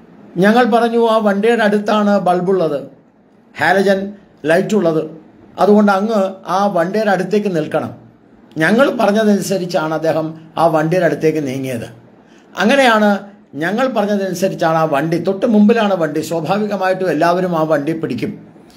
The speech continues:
കാരണം ആ വണ്ടി വളരെ സ്ലോവിലാണ് പോകുന്നത്. അങ്ങനെ ആ വണ്ടിയെ പിടിച്ച് വളരെ അപ്പുറത്തും ഇപ്പുറത്തുമുള്ള നൂറുകണക്കിന് ആളുകൾ, എനിക്ക് അത്ഭുതം തോന്നുകയാണ്, തട്ടമിട്ട മുസ്ലിം പെൺകുട്ടികൾ,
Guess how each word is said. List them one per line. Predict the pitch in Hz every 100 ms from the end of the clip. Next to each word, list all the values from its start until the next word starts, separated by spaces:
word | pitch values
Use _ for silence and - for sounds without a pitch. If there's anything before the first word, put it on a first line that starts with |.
| - -
കാരണം | 175 190
ആ | 185
വണ്ടി | 185 208
വളരെ | 196 202
സ്ലോവിലാണ് | - - 214 247 214 165
പോകുന്നത്. | 135 131 113 104 - - _ - - - - -
അങ്ങനെ | 135 180 214 220 226 226 -
ആ | 175
വണ്ടിയെ | 175 160 196 196
പിടിച്ച് | 180 160 160 151 - - - - - - _
വളരെ | 123 156 180 202 208 208 202 190 131
അപ്പുറത്തും | 151 - 196 196 190 170
ഇപ്പുറത്തുമുള്ള | 170 185 190 190 170 170 165 165 - - - -
നൂറുകണക്കിന് | 160 208 262 302 285 269 240 233 196
ആളുകൾ, | 156 135 - - - _ _ _ _ _ _ 185
എനിക്ക് | 214 247
അത്ഭുതം | 226 202 269 233
തോന്നുകയാണ്, | 220 208 170 135 104 - - _ -
തട്ടമിട്ട | 180 180 214 214 208 202 160 - - _ _ _ 139
മുസ്ലിം | 175 175 190 202 180
പെൺകുട്ടികൾ, | 170 165 180 139 -